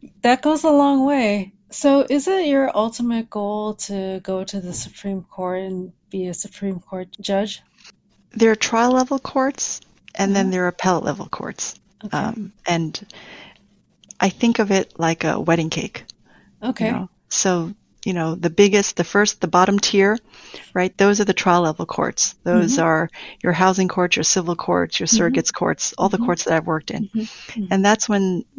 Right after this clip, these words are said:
Speaker 2: you know, someone, um, has a, um, has a problem with, and they,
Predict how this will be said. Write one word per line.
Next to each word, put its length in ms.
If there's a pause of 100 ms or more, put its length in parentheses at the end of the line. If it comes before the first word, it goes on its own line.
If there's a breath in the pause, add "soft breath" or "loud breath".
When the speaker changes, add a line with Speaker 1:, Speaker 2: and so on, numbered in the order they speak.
Speaker 2:
you 100
know, 160
someone, 640 (420 loud breath)
um, 280
has 420
a, 260 (100)
um, 380 (220)
has 180
a 60
problem 420
with, 240 (460 loud breath)
and 280 (140)
they, 400